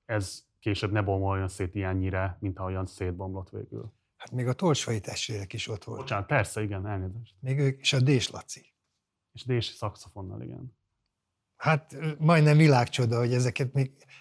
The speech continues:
Speaker 2: tehát nyolcvanhatban még ezt össze lehetett tartani. Nyolcvanhatban mi már arról beszéltünk bizonyos helyeken, hogy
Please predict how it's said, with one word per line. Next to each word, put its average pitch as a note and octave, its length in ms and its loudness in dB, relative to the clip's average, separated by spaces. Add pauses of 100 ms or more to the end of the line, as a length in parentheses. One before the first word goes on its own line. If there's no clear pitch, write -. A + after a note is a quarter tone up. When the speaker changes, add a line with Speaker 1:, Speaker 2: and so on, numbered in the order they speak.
(120)
Speaker 2:
tehát B2 180 -2
nyolcvanhatban D3 680 6
még C3+ 160 4
ezt - 180 0
össze B2+ 240 -2
lehetett A#2 360 -6
tartani. A2+ 560 -8 (240)
Nyolcvanhatban D3 760 6
mi C3 100 6
már A#2+ 200 2
arról D3 280 6
beszéltünk A#2 540 2
bizonyos A#2+ 400 0
helyeken, D#3 600 0 (1300)
hogy - 600 0